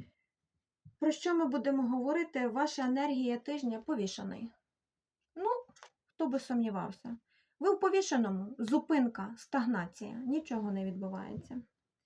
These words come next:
Нічого не відбувається, ви в стані підвішеному. Події. Початок тижня. Король Пентаклів, чоловік знаку Земля. Потім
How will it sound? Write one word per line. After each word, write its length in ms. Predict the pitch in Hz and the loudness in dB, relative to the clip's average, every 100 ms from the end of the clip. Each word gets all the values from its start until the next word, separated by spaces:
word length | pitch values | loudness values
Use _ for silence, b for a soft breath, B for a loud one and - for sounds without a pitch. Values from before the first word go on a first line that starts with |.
| _ _ _ _ _ _ _ _ _ | _ _ _ _ _ _ _ _ _
Нічого 420 | 285 302 370 359 330 | 0 0 2 0 4
не 140 | 311 | 4
відбувається, 840 | 294 233 269 294 349 381 - 302 | 2 0 0 2 4 2 0 -2
ви 360 | 240 277 339 339 | 0 0 2 0
в 120 | 311 | -4
стані 480 | - - 269 302 311 | -8 -2 2 2 0
підвішеному. 1200 | - 214 202 254 294 277 247 240 226 208 156 180 _ | 0 -2 0 -2 0 0 2 4 2 0 -4 -8 _
Події. 580 | - 294 269 320 247 180 156 - _ _ _ _ _ | 0 2 6 6 6 -2 -4 -8 _ _ _ _ _
Початок 480 | 277 277 339 330 320 | -4 0 0 0 0
тижня. 400 | 320 277 220 185 - | 0 2 0 -2 0
Король 280 | 294 320 | 2 2
Пентаклів, 680 | 320 262 226 - 175 - 269 285 | 2 0 0 0 -2 -2 -4 -6
чоловік 420 | - 294 277 277 | -6 -2 0 -2
знаку 380 | - 277 262 269 | 0 -2 -2 -4
Земля. 500 | 247 269 262 254 277 - _ _ _ _ _ _ _ _ - | 0 0 2 2 -2 -6 _ _ _ _ _ _ _ _ 0
Потім 600 | 269 277 - 262 240 | 0 0 -2 0 0